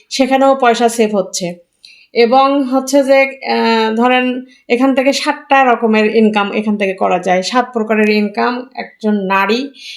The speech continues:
এই, এই জায়গা থেকে করতে পারবে। যেমন ধরেন এই একটা পেস্ট, এই পেস্টটার দাম হচ্ছে খুচরা মূল্য হচ্ছে একশো টাকা।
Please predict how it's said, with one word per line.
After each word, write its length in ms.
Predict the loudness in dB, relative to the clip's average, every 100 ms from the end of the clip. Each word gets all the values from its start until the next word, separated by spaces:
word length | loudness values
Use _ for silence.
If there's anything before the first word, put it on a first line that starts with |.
| -8
এই, 240 | 0 2 0
এই 300 | 0 -2 0
জায়গা 180 | 0
থেকে 200 | -2 -4
করতে 300 | -2 -4 -4
পারবে। 380 | -4 -4 -4 -6
যেমন 260 | -2 0 0
ধরেন 240 | 0 0
এই 200 | 0 0
একটা 220 | 0 -2
পেস্ট, 380 | -2 -2 -2 -4
এই 140 | 0 2
পেস্টটার 380 | 2 0 -2 -2
দাম 260 | 0 2 0
হচ্ছে 480 | -2 -2 -2 -4 -10 _ _
খুচরা 400 | 0 2 2 0 0
মূল্য 220 | -2 0
হচ্ছে 440 | -2 -2 -4 -4 -6 -14 -20 _
একশো 280 | -4 -4 -4
টাকা। 380 | -4 -6 -8